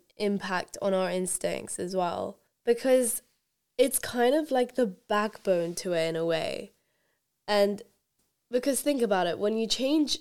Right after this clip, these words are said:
when you have a self-belief about yourself, it's in your instinct to subconsciously just act upon it. And it's something that, like, all of us know, but I just think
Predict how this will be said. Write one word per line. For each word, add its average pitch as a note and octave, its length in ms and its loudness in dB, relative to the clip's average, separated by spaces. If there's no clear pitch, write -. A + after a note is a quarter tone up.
when B3+ 180 0
you C#4 140 -2
have C4+ 200 -2
a D#4 80 2
self-belief G#3 600 -2
about F3+ 240 -2
yourself, - 560 -4
it's A#3 260 2
in C#4 260 6
your A#3+ 240 6
instinct G3 880 0
to F#3 400 0
subconsciously G3+ 920 0
just F#3 180 -2
act G3 300 -2
upon G#3 300 -2
it. - 240 -10
And C4 380 4
it's C4 180 6
something E4+ 460 6
that, C4+ 140 6
like, A3 200 4
all B3+ 260 4
of A3+ 100 6
us G#3 300 2
know, G#3+ 280 4
but D#3+ 140 0
I F#3+ 140 2
just G3+ 240 -4
think A#3 300 6